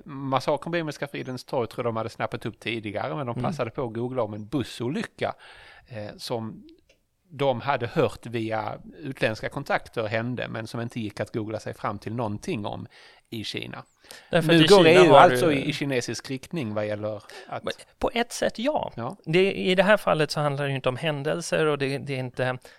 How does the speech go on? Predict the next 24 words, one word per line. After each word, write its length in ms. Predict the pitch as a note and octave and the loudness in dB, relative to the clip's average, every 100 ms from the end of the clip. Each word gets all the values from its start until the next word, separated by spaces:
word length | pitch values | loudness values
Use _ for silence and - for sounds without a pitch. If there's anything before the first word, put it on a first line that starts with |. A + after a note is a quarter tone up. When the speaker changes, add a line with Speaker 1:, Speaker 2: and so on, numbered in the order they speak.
| _ | _
Speaker 2:
eh, 220 | - - - | -12 -10 -2
man 180 | D#3 | 0
ska 100 | D#3 | 2
vara 100 | F3 | 2
rättvis, 480 | E3 - - G2+ - | 2 0 -2 -4 -4
det 80 | - | -2
är 40 | |
inte 180 | C#3+ C#3+ | -2 -2
helt 420 | C#3+ - D3 B2+ | -4 -2 -2 -2
jämförbart. 680 | B2+ B2 - - - - - - - _ - | -6 -8 -8 -8 -6 -8 -14 -20 -20 _ -4
Men 280 | C#3+ C#3+ | 0 0
i 100 | C#3+ | 0
förlängningen 880 | C#3 D#3 D3 A#3+ A#3+ G#3 E3 B2+ B2+ | -4 -2 0 0 0 -2 -2 -2 -2
med 140 | C3+ | -2
den 120 | C3+ C3 | -2 0
här 280 | B2+ B2+ | 0 0
franska, 720 | - - C3 A#2+ - B2+ B2+ - | -4 -4 -2 -4 -4 -2 -2 -4
eh, 520 | C3+ C3 C3 C3 C3 C3+ - F2+ - | -4 -4 -4 -4 -6 -8 -10 -12 -6
franska 320 | D3 C3 C#3+ | -4 -4 -4
talan 320 | C#3+ C3 F3+ | -4 -4 -4
i 40 | E3+ | -4
den 120 | C3+ | -6
här 100 | B2+ | -6
rättsprocessen 760 | C3 - C3 - F3 - D3 | -8 -6 -8 -6 -8 -6 -8